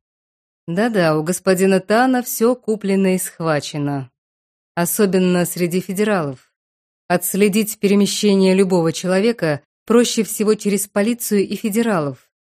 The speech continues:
Будь у него там надежные связи,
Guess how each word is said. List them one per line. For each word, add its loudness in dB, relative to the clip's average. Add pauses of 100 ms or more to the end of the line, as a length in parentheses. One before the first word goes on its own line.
Будь 0
у -2
него 6
там 2
надежные 2
связи, -2